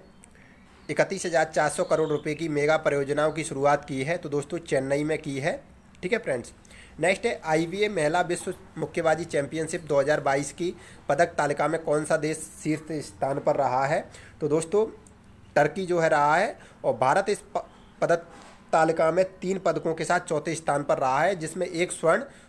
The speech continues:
और दो कांस्य पदक शामिल हैं। ठीक है फ्रेंड्स, आगे चलते हैं दोस्तों, हिंदी पत्रकारिता दिवस किस दिन मनाया जाता है? तो दोस्तों, तीस मई को जो है मनाया जाता है और ये हिंदी भाषा में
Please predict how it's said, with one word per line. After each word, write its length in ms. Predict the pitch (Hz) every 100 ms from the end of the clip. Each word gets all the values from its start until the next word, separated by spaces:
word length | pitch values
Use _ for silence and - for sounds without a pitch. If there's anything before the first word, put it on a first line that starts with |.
| -
और 80 | 143
दो 160 | 131
कांस्य 300 | 180 160 151 -
पदक 200 | 156 196
शामिल 440 | - 139 160 285 - -
हैं। 220 | 131 110 - - -
ठीक 120 | 190
है 60 | 254
फ्रेंड्स, 360 | 208 139 - - - - - - - -
आगे 360 | 135 151 190 185 - -
चलते 300 | 170 165 196
हैं 120 | 185
दोस्तों, 340 | 196 185 - 302 - - - - - - - - - - - - - - - - - - - 151
हिंदी 220 | 170 233
पत्रकारिता 840 | 233 185 - 190 170 175 208 208 - - -
दिवस 380 | 143 165 196 - -
किस 120 | 190
दिन 180 | 165 185
मनाया 320 | 165 156 160
जाता 320 | 160 160 180
है? 120 | 175
तो 100 | 185
दोस्तों, 280 | 165 160 - -
तीस 240 | - 185 190
मई 180 | 175 175
को 240 | 165 180
जो 120 | 156
है 120 | 156
मनाया 320 | 160 139 139 143
जाता 340 | 151 147 165
है 220 | 165 247 - - -
और 680 | 151 139 135 135 135 135 139
ये 400 | 139 180 233 - - - - -
हिंदी 280 | 147 156 208
भाषा 360 | 180 160 175 170
में 260 | 196 220